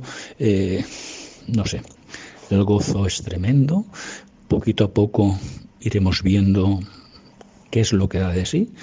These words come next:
Yo no entiendo de marketing ni de, ni de cosas en este sentido. No sé desde ese punto de vista,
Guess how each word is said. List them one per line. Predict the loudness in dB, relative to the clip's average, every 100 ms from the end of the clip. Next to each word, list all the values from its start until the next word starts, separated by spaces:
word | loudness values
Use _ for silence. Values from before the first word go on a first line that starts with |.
| -20 -2
Yo | 4 6
no |
entiendo | 4 2 2 2 2 0 -4 -16 -20 -20 -16
de | -4 0 2
marketing | 4 4 4 2 4 6 6 6 2
ni | 2 4 4
de, | 2 0 -4 -10 -2
ni | 0 0
de | 0 0 0 0 -2 -4 -6
cosas | 0 2 2 -2 -4 -10 0
en | 0
este | 0 -4
sentido. | -6 -4 -2 4 6 6 0 -12 -12 -16 0
No | 6 6
sé | 4 2 2 0
desde | 2 2 2 0
ese | 0
punto | 0 2 2 2
de | 0
vista, | 2 2 2 -2 -4